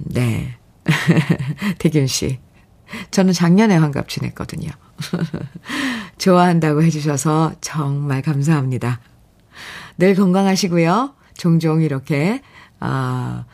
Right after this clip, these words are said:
소식도 전해주세요. 어, 경남 남해. 네, 따뜻한 곳, 남해 소식 종종 전해주세요. 올 가을 농사, 아, 농-, 농사 지느라고 수고하셨습니다. 고급 명란젓 선물로 보내드릴게요.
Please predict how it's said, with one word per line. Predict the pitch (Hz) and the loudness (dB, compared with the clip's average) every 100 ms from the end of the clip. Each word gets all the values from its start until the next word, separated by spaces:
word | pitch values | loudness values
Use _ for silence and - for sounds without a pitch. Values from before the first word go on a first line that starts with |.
| - | -16
소식도 | - 220 185 - 156 | -2 0 0 0 0
전해주세요. | 147 151 147 139 - 127 151 214 - _ _ _ _ | 2 2 0 0 0 2 2 2 -2 _ _ _ _
어, | - 135 | -10 -6
경남 | 139 139 135 127 | -2 0 0 0
남해. | 127 139 127 117 - _ _ _ | 2 4 2 -2 -10 _ _ _
네, | - 123 | -12 -8
따뜻한 | 160 - 165 151 139 | -8 -8 -2 -2 0
곳, | 139 160 - | -2 -4 -2
남해 | 135 135 131 | 0 2 2
소식 | 123 151 147 131 - - - - | 0 -2 -2 -4 -8 -16 -14 -2
종종 | 160 143 131 | 2 4 2
전해주세요. | 143 143 139 131 143 117 120 - - - - - - | 2 4 2 0 -4 -2 -4 -10 -16 -14 -16 -18 -4
올 | 151 156 147 | 2 4 2
가을 | 143 143 151 | 0 0 2
농사, | 135 131 - | 0 -2 -4
아, | - 139 127 | -2 -2 2
농-, | 160 170 | 2 4
농사 | 185 190 190 180 | 4 4 4 0
지느라고 | 156 143 123 113 120 117 | 0 -2 -4 -6 -8 -10
수고하셨습니다. | - 190 143 131 160 - 135 143 - - - - | -10 -6 -4 -4 -4 -4 -6 -8 -10 -14 -20 -4
고급 | - 170 208 - | -2 2 2 0
명란젓 | 156 156 165 226 262 214 170 202 | -2 0 4 2 2 2 2 0
선물로 | - - 185 143 127 | -6 -2 0 0 -2
보내드릴게요. | 151 143 135 127 123 - 131 143 233 | -2 0 0 -4 -6 -6 -2 0 0